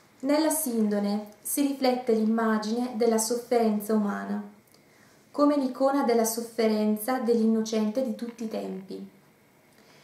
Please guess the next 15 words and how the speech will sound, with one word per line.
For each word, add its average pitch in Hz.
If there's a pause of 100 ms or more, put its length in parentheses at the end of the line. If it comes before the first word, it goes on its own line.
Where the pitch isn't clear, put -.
(260)
Essa 254
è 262
un 269
testimone 247
muto, 202 (100)
ma 240
sorprendentemente 240
eloquente 220
della 220
passione, 208 (180)
morte 208 (400)
e 240
resurrezione 233
di 226
Cristo. 185